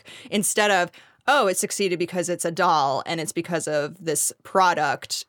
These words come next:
And so let's turn Barney into a movie and let's turn Hot Wheels into a movie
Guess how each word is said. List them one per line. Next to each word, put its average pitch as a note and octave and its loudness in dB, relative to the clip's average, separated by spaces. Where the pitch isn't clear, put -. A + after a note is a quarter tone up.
And F3+ -2
so E3+ 0
let's F#3 0
turn F3 -2
Barney E3+ 0
into D3 -6
a C#3+ -4
movie D3+ -4
and E3+ -4
let's E3+ -2
turn F3 -2
Hot F3+ 0
Wheels D#3+ -2
into D#3 -6
a D3+ -4
movie D3 -6